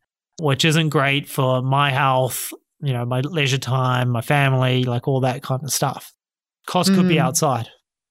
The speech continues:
Speaker 2: Yeah, or the, you know, the cost to relationship, right? The other side of the circumflex. And there's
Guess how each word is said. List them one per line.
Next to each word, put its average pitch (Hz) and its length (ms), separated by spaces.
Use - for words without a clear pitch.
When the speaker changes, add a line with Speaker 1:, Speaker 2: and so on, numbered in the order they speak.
Speaker 2:
Yeah, 233 520
or 202 160
the, 196 280
you 208 120
know, 180 200
the 185 120
cost 185 400
to 175 400
relationship, 180 800
right? 170 300
The 180 100
other 180 160
side 170 280
of 180 60
the 185 60
circumflex. - 880
And 185 180
there's 185 380